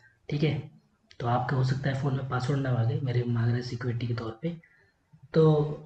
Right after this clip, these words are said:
हम अभी चलते हैं डेवलपर option में। यहाँ देखिए मेरा developer mode on हो गया। नीचे देखिए सबसे यहाँ पे मैं click करूँगा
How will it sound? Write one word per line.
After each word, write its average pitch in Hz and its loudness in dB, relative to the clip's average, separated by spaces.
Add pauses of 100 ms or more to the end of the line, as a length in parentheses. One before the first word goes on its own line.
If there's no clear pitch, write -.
(400)
हम 135 0
अभी 135 0
चलते 135 0
हैं 135 0
डेवलपर 131 4
option 131 0
में। 170 -2 (2500)
यहाँ 135 2
देखिए 131 0
मेरा 139 2
developer 127 4
mode 127 4 (320)
on 123 2
हो 110 4
गया। 110 0
नीचे 117 0
देखिए 123 0
सबसे 147 -4 (500)
यहाँ 131 4
पे 143 4
मैं 147 4
click 143 -2
करूँगा 120 0